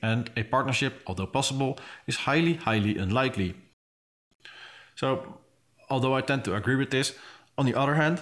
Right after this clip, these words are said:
Tesla has no choice because it needs the resources. Maybe they can force those companies to work more environmentally friendly. I personally do not rule out partnerships with one or more polluting nickel producers. They want environmentally sensitive green nickel extraction,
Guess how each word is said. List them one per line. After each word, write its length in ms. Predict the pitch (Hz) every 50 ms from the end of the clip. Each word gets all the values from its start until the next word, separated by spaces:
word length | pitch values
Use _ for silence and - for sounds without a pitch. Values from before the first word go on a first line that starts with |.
| - - -
Tesla 240 | - 156 156 -
has 220 | 165 170 170 - 139
no 200 | 143 156 160 156
choice 380 | 156 - - 135 117 107 107
because 320 | - 131 120 - 135 139 143
it 140 | 143 - 151
needs 200 | 139 120 117 -
the 120 | - 110
resources. 640 | 113 151 160 - 131 104 98 - - 90 87 - - - - _ _ _ _ _ _ _ -
Maybe 380 | - 107 110 110 113 127 131
they 200 | 127 - - 120
can 160 | 117 127 123 113
force 280 | - - 123 143 143
those 160 | 131 117 107
companies 360 | - 113 110 107 - 107 117 113
to 100 | - 117
work 260 | 104 113 117 127 -
more 260 | 113 101 110 123 127
environmentally 640 | - 113 104 92 95 98 92 92 95 90 - 98 95
friendly. 440 | 98 - 127 135 120 113 95 87 85 - - _ _ _ _ _ _ _ _ _ _ _ _ _ _ _ _ _ _ - -
I 80 | - 98
personally 580 | - - 127 135 127 - 143 135 135 135 - - - - - -
do 100 | - 117
not 340 | 113 113 127 151 190 - -
rule 220 | 117 123 120 - -
out 280 | 117 123 123 117 -
partnerships 520 | - 117 110 107 113 110 - 120 120 117 -
with 160 | 110 101 98
one 280 | 104 110 120 127 110 -
or 120 | 113 107 104
more 200 | 104 110 120 117
polluting 440 | - - 101 95 95 80 90 92
nickel 200 | 113 131 - 143
producers. 520 | 113 - 117 104 98 87 95 95 90 - - - _ _ _ _ _ _ _ _ _ _ _ _ _ _ _ _ _ _ _ _ -
They 80 | - 110
want 260 | 104 123 135 139 127
environmentally 720 | 120 127 123 110 113 113 113 110 123 147 151 147 131 117
sensitive 500 | 110 - 131 160 160 143 110 120 107 -
green 240 | - 104 123 127 113
nickel 220 | 104 110 107 120 113
extraction, 580 | - - - 101 95 92 - - 120 131 -